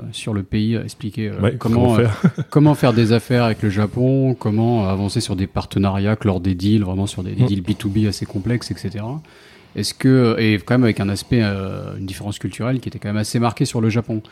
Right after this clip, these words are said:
Speaker 2: Mm.
Speaker 1: Quels, quels sont un peu ton, enfin, ton retour d'expérience ou tes conseils, euh, les choses à faire, à ne pas faire ?
Speaker 2: Alors, Taïwan a,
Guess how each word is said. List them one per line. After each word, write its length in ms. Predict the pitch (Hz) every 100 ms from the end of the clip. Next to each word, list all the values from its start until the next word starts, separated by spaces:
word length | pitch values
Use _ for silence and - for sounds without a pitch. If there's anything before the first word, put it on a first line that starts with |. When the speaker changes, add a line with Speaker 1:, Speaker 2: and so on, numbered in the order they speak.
| - -
Speaker 2:
Mm. 80 | 107
Speaker 1:
Quels, 200 | - 135
quels 140 | 139 127
sont 340 | - 143 139
un 60 | 110
peu 160 | 123
ton, 100 | 123
enfin, 160 | 113 107
ton 140 | 98
retour 260 | 104 117 110
d'expérience 800 | 107 - 123 113 110 107 113 -
ou 60 | -
tes 120 | 104
conseils, 760 | 107 104 - 104 107 110 110
euh, 180 | 104 98
les 140 | 98 95
choses 200 | - 101
à 60 |
faire, 340 | 95 - 104 107
à 60 |
ne 60 | 98
pas 140 | 104
faire ? 360 | 101 104 101 101 101 101 - -
Speaker 2:
Alors, 200 | 98 92 - _ - - - 120 -
Taïwan 360 | 120 139 147
a, 400 | 117 110 107 101